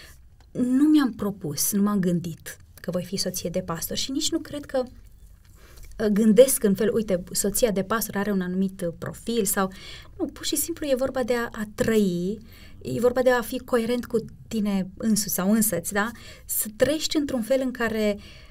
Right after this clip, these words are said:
faci și ceea ce-ți place în, în viață, adică poți să ai, nu știu,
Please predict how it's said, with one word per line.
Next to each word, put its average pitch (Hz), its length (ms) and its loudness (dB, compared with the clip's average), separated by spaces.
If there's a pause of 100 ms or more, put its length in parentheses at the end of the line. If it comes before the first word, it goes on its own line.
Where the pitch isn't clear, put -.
(180)
faci - 360 -4
și - 200 2
ceea 269 160 -2
ce-ți 247 280 -2
place 214 640 0
în, 208 240 0
în 220 160 4
viață, 202 460 4
adică 190 500 -2
poți - 260 2
să 226 80 0
ai, 214 120 2
nu 208 100 0
știu, 170 280 -4